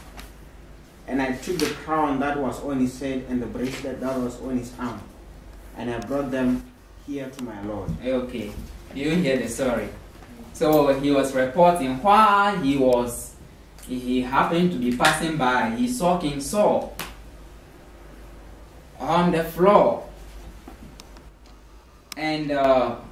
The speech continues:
Speaker 2: oh, oh, dying. King Saul dying. And then King Saul asked him, "Who are you?" And he said, "I am what?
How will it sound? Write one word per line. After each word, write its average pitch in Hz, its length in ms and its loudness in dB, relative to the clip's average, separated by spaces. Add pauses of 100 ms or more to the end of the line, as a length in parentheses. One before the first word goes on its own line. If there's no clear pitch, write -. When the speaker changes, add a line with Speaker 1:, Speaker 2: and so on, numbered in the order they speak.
(220)
Speaker 2:
oh, - 20 -10
oh, 190 480 -2 (120)
dying. 196 640 4
King 156 180 -2
Saul 220 320 0
dying. 165 640 2 (800)
And 156 220 0
then 165 580 0
King 151 200 -4
Saul 196 520 6
asked 170 300 -2
him, 160 380 -4
"Who 190 140 4
are 156 200 4
you?" 160 380 0 (1300)
And 147 120 -4
he 143 140 -2
said, 175 380 6
"I 147 140 4
am 147 260 2
what? - 260 0